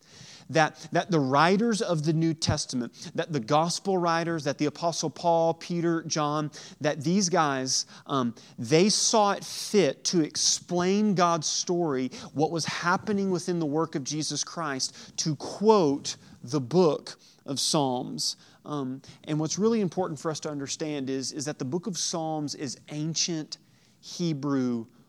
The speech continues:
poetry. Now, I think we can already draw some applications. Um, what are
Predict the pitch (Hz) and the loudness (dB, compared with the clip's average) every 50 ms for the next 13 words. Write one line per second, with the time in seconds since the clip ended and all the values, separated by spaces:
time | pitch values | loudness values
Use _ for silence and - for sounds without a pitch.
0 | _ _ _ - - 139 131 123 113 104 98 - - 90 85 - - - - _ | _ _ _ -10 -4 -2 0 0 0 -2 -4 -6 -8 -8 -10 -12 -14 -18 -20 _
1 | _ _ _ _ _ _ _ - - 135 131 123 107 95 - - _ _ _ _ | _ _ _ _ _ _ _ -8 -6 -4 -4 -4 -4 -8 -12 -16 _ _ _ _
2 | - - - 139 - 180 151 151 151 - 160 143 143 147 135 135 135 135 120 110 | -18 -12 -10 -4 -2 -2 -2 -2 -2 -2 -2 -2 0 -2 0 -2 -2 -2 -2 -2
3 | 123 123 123 120 - - 131 117 113 117 - 123 - - 123 123 117 - - 123 | 0 0 0 -2 -2 -6 -6 -6 -6 -8 -8 -10 -10 -6 -6 -6 -4 -6 -8 -8
4 | - 113 135 - - - - 135 131 127 123 - _ _ - _ _ _ _ - | -8 -8 -6 -6 -6 -6 -6 -6 -6 -8 -10 -12 _ _ -20 _ _ _ _ -6
5 | 120 120 143 165 165 - - 151 143 143 139 127 123 117 - | 0 4 4 4 4 2 0 0 2 2 2 0 -2 -4 -8